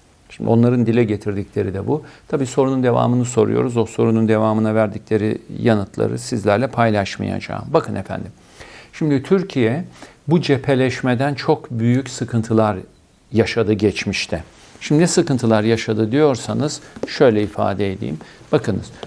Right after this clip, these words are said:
şu elimde bulunan kitap Türkiye'nin bin dokuz yüz yetmişli yıllarını anlatıyor ve çok önemli bir çalışma.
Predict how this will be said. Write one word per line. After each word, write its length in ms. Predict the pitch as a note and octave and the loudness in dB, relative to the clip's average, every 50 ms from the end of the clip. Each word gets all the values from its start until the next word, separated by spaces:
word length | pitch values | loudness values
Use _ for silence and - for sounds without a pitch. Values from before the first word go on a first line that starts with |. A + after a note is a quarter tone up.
| - - | -14 -10
şu 340 | - - - F3 E3 - - | -2 2 4 4 4 4 2
elimde 400 | D#3+ D#3 C#3+ C3+ B2+ B2 C3 C#3 | 2 2 2 4 4 4 4 4
bulunan 500 | B2+ A#2+ A2 G#2+ G2+ G2 G2 F#2+ F#2 F#2+ - - | 4 4 2 2 2 0 -2 -4 -4 -6 -4 -4
kitap 320 | D#3+ C#3 - G2+ G2 G#2 - - - - - - | -4 -2 -2 -4 -6 -6 -8 -14 -20 -20 -6 0
Türkiye'nin 460 | - E3+ C#3 A2+ - A#2+ A#2 A#2+ A#2 | 2 2 2 2 2 2 2 2 2
bin 140 | C3 C3 B2+ | 2 2 2
dokuz 320 | A#2+ A2+ A#2 - A#2+ G#2 | 0 0 -2 -4 -2 0
yüz 200 | A#2 A#2+ G#2 G2 | 0 0 0 2
yetmişli 440 | A2 G#2 F#2+ - - G2+ - - C#3 | 0 0 0 -2 -4 -6 -2 0 2
yıllarını 460 | B2+ A2+ G#2+ G#2 G#2 G#2+ G#2+ A#2 A#2+ | 4 4 4 4 2 2 2 2 2
anlatıyor 520 | A2 G#2 F#2+ F2 F2 F2 - - A#2 B2 B2+ B2 - - - - - | 2 0 -2 -4 -6 -8 -6 -4 -4 -4 -4 -6 -12 -20 -4 -2 -2
ve 80 | B2 | -2
çok 240 | B2 - - - - | 0 -2 -4 -4 -2
önemli 460 | - C3+ B2 A#2+ A2+ A2 A2 A2+ G#2+ | 0 0 2 2 2 2 2 0 0
bir 100 | G#2 G2+ | -2 -4
çalışma. 600 | F#2 - - - G2 F#2 F#2+ - - - - - | -6 -8 -8 -6 -6 -6 -6 -8 -10 -10 -12 -12